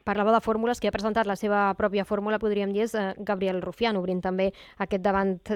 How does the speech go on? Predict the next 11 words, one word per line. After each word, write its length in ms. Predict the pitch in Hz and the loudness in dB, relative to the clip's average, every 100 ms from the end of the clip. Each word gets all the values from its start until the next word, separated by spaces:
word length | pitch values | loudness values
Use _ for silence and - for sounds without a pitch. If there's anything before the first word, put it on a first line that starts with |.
| 190 | 0
de 760 | 190 180 175 170 170 165 185 185 | 0 2 0 -2 -4 -6 -6 -2
gran 300 | 202 202 196 | 2 2 2
coalició 340 | 214 202 208 | 2 2 0
d'esquerres 360 | 196 214 226 226 | 0 0 2 2
més 120 | 214 | 2
enllà 360 | 208 214 190 190 - - - | 2 2 2 -2 -10 -16 -4
del 880 | 190 202 180 175 170 170 170 - 180 | 2 4 6 4 2 0 -4 -6 -8
psoe. 460 | - 262 247 196 180 - | 2 6 6 4 -2 -6
La 360 | 202 196 190 190 | -4 -2 -2 0
majoria 520 | 196 202 202 214 208 | 0 0 2 2 2
d'actors, 640 | 202 - 208 196 - - | 0 0 0 0 -4 -16